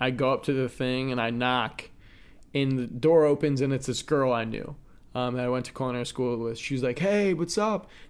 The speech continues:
I was like, "Hey, tomorrow's actually my last day in the city,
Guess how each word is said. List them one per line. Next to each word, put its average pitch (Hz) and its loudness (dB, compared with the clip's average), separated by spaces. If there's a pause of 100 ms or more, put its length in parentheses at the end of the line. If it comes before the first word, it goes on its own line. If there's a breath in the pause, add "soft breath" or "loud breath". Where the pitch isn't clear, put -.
I 143 0
was 131 2
like, 139 0
"Hey, 151 4
tomorrow's 147 2
actually 135 2
my 123 0
last 120 0
day 135 2
in 131 0
the 120 -2
city, 131 0